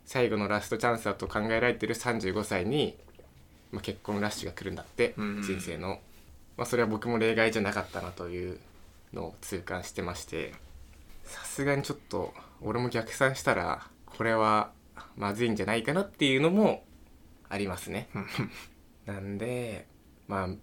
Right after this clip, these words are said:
Speaker 1: 逃げてきた恋愛から、ちょっと向き合ってみようかなと<laughs> 思ってます。
Speaker 2: あー、そうですか。いいんだね。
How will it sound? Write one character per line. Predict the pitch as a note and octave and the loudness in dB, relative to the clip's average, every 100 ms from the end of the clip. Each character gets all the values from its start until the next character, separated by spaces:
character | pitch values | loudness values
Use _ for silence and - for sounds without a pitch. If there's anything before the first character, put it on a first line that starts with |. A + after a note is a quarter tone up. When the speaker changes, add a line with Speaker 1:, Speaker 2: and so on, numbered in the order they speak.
| - - G#2 | -16 -10 -4
Speaker 1:
逃 | A2 | -2
げ | G2+ | -2
て | G2+ | -4
き | - - | -10 -6
た | F#2+ | -4
恋 | F#2+ G2 | -2 -2
愛 | G2 G2+ | -2 -4
か | G2 F#2+ | -4 0
ら、 | G2 - - - - - | 0 -2 -12 -14 -20 -20
ち | - | -20
ょ | - | -6
っ | |
と | G2 | 0
向 | G#2+ | 0
き | - - | 4 2
合 | |
っ | C#3 | 4
て | - | 2
み | G#2+ G#2+ | 4 4
よ | A2+ | 4
う | |
か | A#2+ | 6
な | A#2 G#3+ | 8 8
と | C3 - - - - - | 6 0 -8 -6 -4 -4
<laughs> | - - - - - | -8 -14 -8 -8 -4
思 | A2+ A2+ | -2 -2
っ | |
て | - G2 | 0 0
ま | F#2 | 0
す。 | F#2+ - - - | -2 -10 -14 -6
Speaker 2:
あ | G#2 G2+ G2 F#2+ F#2 F#2 F#2 F#2 F#2+ F#2 | 0 2 4 2 2 0 -2 -4 -6 -6
ー、 | |
そ | - F#2+ | -6 -6
う | |
で | - | -6
す | - - | -8 -6
か。 | D#2 C#2 C#2+ - - - - _ - C3+ | -2 0 -2 -4 -14 -18 -20 _ -6 4
い | B2 | 4
い | |
ん | |
だ | F#2 | 4
ね。 | F2+ D#3 | -2 -4